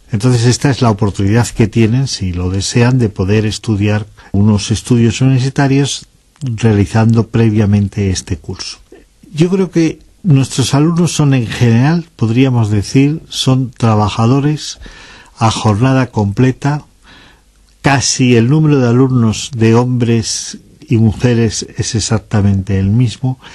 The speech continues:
y últimamente hemos notado que aparece un porcentaje bastante importante de alumnos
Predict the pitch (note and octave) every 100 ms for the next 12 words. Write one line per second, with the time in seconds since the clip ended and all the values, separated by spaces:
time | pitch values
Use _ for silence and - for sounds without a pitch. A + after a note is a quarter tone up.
0 | - - - - D#3+ D#3+ F3 E3+ E3+ D#3+
1 | D#3 D#3 - D#3 C#3+ C3+ C#3 B2+ - A#2+
2 | A2+ C3 B2 C3+ C#3+ - - - _ _
3 | _ - A2+ G2+ A2+ B2+ C3+ - C#3+ C#3
4 | - C3+ B2+ C3+ B2 A#2 G2+ B2 - G#2+
5 | F#2 - C3 B2+ C3 A2 G2 - G#2 G2
6 | - A2 - - - - - A2 G#2+ G#2+
7 | B2 A#2+ A#2+ A#2+ -